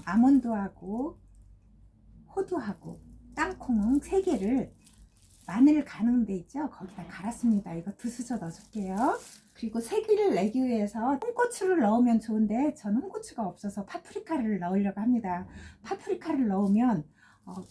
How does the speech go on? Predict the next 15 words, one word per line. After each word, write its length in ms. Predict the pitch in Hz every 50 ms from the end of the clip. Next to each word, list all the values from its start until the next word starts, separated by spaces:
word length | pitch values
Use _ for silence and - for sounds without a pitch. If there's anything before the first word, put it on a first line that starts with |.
| - - - - - _ _
나물이 600 | - 175 202 240 277 262 226 233 254 247 240 -
또 300 | - 254 294 330 349 -
아주 520 | - - 185 196 - - - 220 240 302 330
상큼하게 840 | - - - - 571 587 - - - 605 571 480 403 - 277 247
맛있습니다. 1000 | - 175 165 - - - - - 226 220 208 208 - 190 180 175 170 - - - - _ - - - - - -
이렇게 260 | 262 285 - - 349
해서 260 | 359 - 320 294 285
이제 500 | 214 190 208 202 - 196 202 220 277 403 - - - - - - - - - -
조물조물 460 | - 226 240 254 247 - 226 233 247
해주면 380 | 294 370 381 - 370 320 285 285 - -
됩니다. 320 | 202 208 214 214 - 190 202 208 208 - - - - - - - - - - - - - - - - - - - - - - - - - _ _ _ _ _ _ _ _ _ _ _ _ _ _ -
양배추 800 | 180 170 202 220 220 254 320 302 - - 262 254 262 262 254 240
자체가 460 | - - - - - 220 208 226 220
맛있기 540 | 208 160 160 170 - - - _ - 240 -
때문에 520 | - 214 196 190 196 233 269 277 214 -